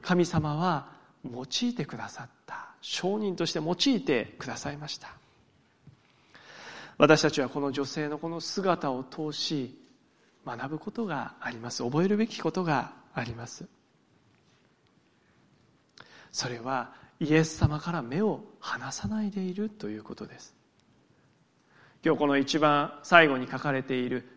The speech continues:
よく見ていたという言葉があります。女性たちはじーっとイエス様がその後どうなっていくか、イエス様から目を離さないでいました。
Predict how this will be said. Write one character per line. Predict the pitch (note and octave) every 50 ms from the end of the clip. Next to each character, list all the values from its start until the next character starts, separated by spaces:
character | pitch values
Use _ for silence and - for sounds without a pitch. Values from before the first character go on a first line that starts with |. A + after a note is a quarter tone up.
| - _
よ | - D#3+ F#3+ A3
く | G#3 - F#3+ D3
見 | C#3+ F3 G3+
て | - - A3+ G3+
い | F#3+ F#3
た | - - G3+ G#3 -
と | - - - A2
い | G#2+ G#2
う | G#2
言 | - - A#2 A#2+ A#2
葉 | B2 A#2+
が | B2+ B2
あ | B2+
り | B2+ C3
ま | B2+ C3+ C3+
す。 | -
女 | - E3+ D#3+
性 | - G3 G3+ G3 F#3+
た | G3+ G3
ち | F#3+ A3 A3
は | G#3+ G3+
じ | D#3 D#3 - F#3 A3 C4+
ー | C#4 C#4+ C#4+ D4 C#4+ - - - -
っ | -
と | A#3 A#3 A#3+ A3 - - - - - - - _ _ _ _ _ _ _ _ _ _ _ _ _ F#3
イ | F3 F#3
エ | F#3
ス | F#3 F#3
様 | - F3+ E3+ E3
が | E3 D#3+
そ | - F#3
の | F#3 F#3
後 | F3 E3+ E3+ C#3+
ど | - E3 F3 G3 G#3
う |
な | G3+ F#3+ E3+
っ |
て | - - - D3
い | C3+ C3
く | - -
か、 | D3 C#3
イ | D3+
エ | F3 F3+
ス | -
様 | - F3+ E3+ D#3+
か | F3
ら | D#3 D3
目 | D3+ F3 A#3 C4+
を | C4+ A#3+
離 | F#3+ - - E3 F#3+ G3+
さ | - A3+ A3+
な | A3 G3+ E3+
い | D#3+ D3+
で | E3 F#3 F3 D3+ - - - - - - -
い | A#2+
ま | A#2 A#2 A2+
し | - -
た。 | - - - -